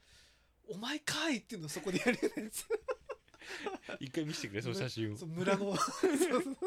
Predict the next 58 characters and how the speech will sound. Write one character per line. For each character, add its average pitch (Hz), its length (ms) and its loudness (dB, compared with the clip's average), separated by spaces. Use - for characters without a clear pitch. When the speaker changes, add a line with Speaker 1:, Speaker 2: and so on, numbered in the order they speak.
Speaker 2:
や、 185 100 -10
そ 190 120 -10
れ 165 60 -6
も 156 60 -10
う 147 40 -14
ト 170 100 -4
ッ - 40 -14
プ 190 120 -2
ガ 170 60 2
ン - 20 -2
で 147 60 -6
す 151 100 -6
よ、 139 100 -8
俺。 139 100 -8
Speaker 1:
「ど 135 100 0
こ 156 120 2
ど 139 80 0
こ 127 80 0
の 113 120 0
長 139 260 2
男 98 280 -6
の。 104 120 -8
あ、 151 40 2
長 233 180 8
男 170 180 6
や。」 147 140 4
<laughs> 240 1160 4
Speaker 2:
い 147 60 -12
や、 139 80 -8
で 135 100 -14
も 131 60 -14
そ 175 220 -14
れ 294 200 -6
は 277 260 -10
あ 294 40 -10
る 254 140 -8
よ。 147 340 -8
Speaker 1:
結 110 180 -16
構。 - 160 -20
Speaker 2:
い 120 40 -14
や 120 60 -14
ー、 139 420 -18
で 170 80 -20
も - 60 -20
む 143 80 -20
ず-、 - 60 -20
で 147 60 -10
も、 127 220 -14
そ 143 180 -20
う、 127 60 -20
年 165 260 -14
齢 403 240 -8
的 349 220 -14
に 339 100 -10
も - 120 -20
そ - 140 -20
ん 139 140 -20
な。 139 120 -20